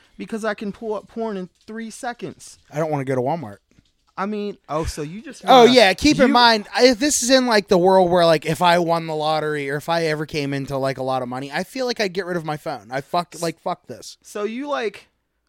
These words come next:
Speaker 1: you, like,
Speaker 2: That's the perspective
Speaker 1: want
Speaker 2: I'm
Speaker 1: to
Speaker 2: coming
Speaker 1: just
Speaker 2: from.
Speaker 1: disconnect completely.
Speaker 2: I would, I, not completely.
Speaker 1: Okay.
Speaker 2: So I'm not b-, gotta be an extremist about it.
Speaker 1: Yeah.
Speaker 2: Cover myself in shit, all right? F-, first thing,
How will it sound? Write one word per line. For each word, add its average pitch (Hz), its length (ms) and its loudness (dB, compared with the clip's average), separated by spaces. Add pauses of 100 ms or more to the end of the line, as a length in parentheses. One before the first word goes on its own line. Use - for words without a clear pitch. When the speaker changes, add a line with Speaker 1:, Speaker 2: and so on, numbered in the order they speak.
(420)
Speaker 1:
you, 214 360 -12
like, 214 500 -6 (160)
Speaker 2:
That's 190 240 2
the 180 100 -2
perspective 139 560 -4
Speaker 1:
want 151 200 -8
Speaker 2:
I'm - 40 -14
Speaker 1:
to 160 80 -16
Speaker 2:
coming 143 80 -12
Speaker 1:
just 147 160 -12
Speaker 2:
from. 123 260 -20
Speaker 1:
disconnect - 720 -10 (480)
completely. 127 520 -16
Speaker 2:
I 165 140 2
would, 165 240 -2 (220)
I, 190 100 0 (340)
not 214 240 2
completely. 135 560 -8 (440)
Speaker 1:
Okay. 113 380 -16
Speaker 2:
So 175 360 -2 (460)
I'm 175 180 -4
not 185 360 -6
b-, 175 80 -12
gotta 190 200 2
be 185 120 0
an 175 80 -2
extremist 175 640 -4
about 123 320 -6
it. 123 140 -14 (320)
Speaker 1:
Yeah. 117 100 -18
Speaker 2:
Cover 160 260 -4
myself 147 440 -6
in 147 100 -12
shit, 110 340 -14
all 135 80 -10
right? 131 320 -8 (1400)
F-, 147 300 -20
first 139 360 -10
thing, 101 200 -20